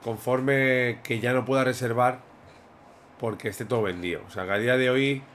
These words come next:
si yo quiero reservar, eh, está disponible.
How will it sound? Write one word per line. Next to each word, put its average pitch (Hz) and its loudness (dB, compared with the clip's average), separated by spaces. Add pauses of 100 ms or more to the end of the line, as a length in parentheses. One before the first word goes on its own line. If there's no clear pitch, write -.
(340)
si 117 -8
yo 120 -2
quiero 127 2
reservar, 123 0 (320)
eh, 95 -4 (260)
está 110 -6
disponible. 90 -6